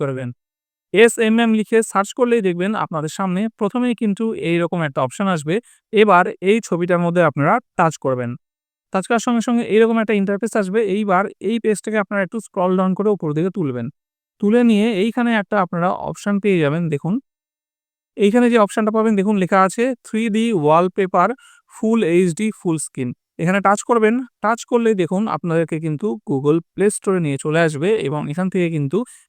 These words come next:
এই অ্যাপটা আপনাদেরকে ইনস্টল করে নিতে হবে। আমার ফোনে already ইনস্টল করা আছে, তাই আমি এখানে ওপেনে টাচ করছি। ইনস্টল করার পরে যখন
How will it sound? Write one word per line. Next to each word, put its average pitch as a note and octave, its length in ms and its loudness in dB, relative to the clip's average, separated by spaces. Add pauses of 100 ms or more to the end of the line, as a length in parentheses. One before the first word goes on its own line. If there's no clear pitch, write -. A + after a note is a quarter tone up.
এই C3 120 -2 (120)
অ্যাপটা G#3 300 -2 (100)
আপনাদেরকে C#3+ 400 0 (160)
ইনস্টল D#3 360 -2
করে C#3 180 0
নিতে B2+ 180 0
হবে। A#2 160 -4 (420)
আমার A3+ 240 2
ফোনে A3+ 180 -2 (160)
already D#3+ 320 0 (100)
ইনস্টল C#3+ 340 -4 (140)
করা F#3 260 6
আছে, G3 160 -2 (140)
তাই D3 200 -4
আমি D3 160 0
এখানে E3+ 160 -4 (100)
ওপেনে E3 300 -4
টাচ D3 120 0 (100)
করছি। B2+ 280 -10 (720)
ইনস্টল A3 380 0
করার B3 180 4
পরে B3 180 2
যখন A3+ 180 2